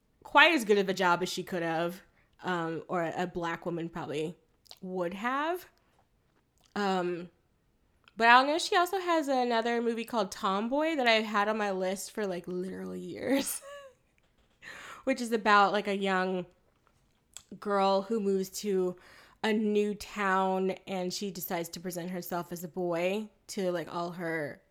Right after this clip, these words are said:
all the, like, neighborhood kids. Um, and I've been wa-, that comes, that I see, like, that little,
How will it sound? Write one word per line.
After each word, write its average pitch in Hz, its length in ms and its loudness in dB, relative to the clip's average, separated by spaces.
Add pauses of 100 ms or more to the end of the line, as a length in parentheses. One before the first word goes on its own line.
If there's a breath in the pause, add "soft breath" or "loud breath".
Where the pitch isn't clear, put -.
(180)
all 185 160 -2
the, 175 260 -2
like, 180 220 -10
neighborhood 180 380 -4
kids. - 480 -6 (460 loud breath)
Um, 170 500 -2
and 196 100 -2
I've 208 60 0
been 220 140 0
wa-, 240 180 0
that 359 260 -6
comes, 330 360 0
that 302 220 4
I 311 120 4
see, 359 560 2
like, 269 200 0 (380 loud breath)
that 311 280 10 (560)
little, 302 720 0